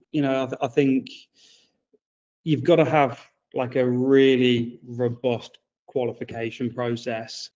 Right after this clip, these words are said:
You know, if you're not meeting your candidates, and I wasn't back in the day, like, it was all just on the phone or over email. And because you're not qualifying everything, I wasn't qualifying everything to the nth degree,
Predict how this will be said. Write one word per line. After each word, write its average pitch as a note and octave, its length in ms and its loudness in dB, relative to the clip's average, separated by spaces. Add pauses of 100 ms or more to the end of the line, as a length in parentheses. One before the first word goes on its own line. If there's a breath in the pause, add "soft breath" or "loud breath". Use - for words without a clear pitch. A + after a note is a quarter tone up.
(120)
You C3+ 120 -6
know, B2 100 0
if A#2+ 160 -4
you're C3 80 4
not C3+ 280 4
meeting B2+ 520 4
your A#2 100 0
candidates, A#2 840 -4
and B2 80 -4
I A#2 40 0
wasn't B2 320 2
back A#2+ 220 -2
in A#2+ 80 -6
the A#2 60 -6
day, A#2 200 0
like, A2 140 -4
it C3 60 -6
was A#2 120 -6
all B2 160 2
just A#2+ 160 -12
on A#2 100 -4
the A#2 80 -6
phone A#2 360 0
or A2+ 120 0
over A2+ 240 -2
email. A2+ 560 0 (540 soft breath)
And A#2 340 2 (280)
because B2+ 380 4
you're C3 180 6
not B2 360 -2
qualifying B2 580 -2
everything, B2 440 -6 (100)
I B2+ 60 -6
wasn't C3+ 460 2
qualifying B2+ 480 -4
everything B2+ 260 -6
to - 80 -20
the C3 80 -4
nth B2 240 -8
degree, C3 500 2